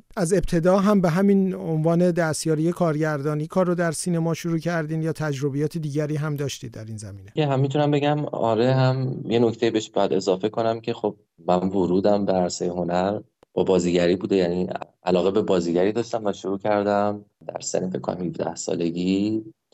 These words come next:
Speaker 2: اه، دوره‌های بازیگری رو گذروندم، بازیگری تئاتر در اصفهان.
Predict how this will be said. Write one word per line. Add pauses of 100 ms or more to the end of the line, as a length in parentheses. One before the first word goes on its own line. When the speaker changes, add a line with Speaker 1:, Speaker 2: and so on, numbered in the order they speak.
Speaker 2:
اه،
دوره‌های
بازیگری
رو
گذروندم،
بازیگری
تئاتر (100)
در
اصفهان.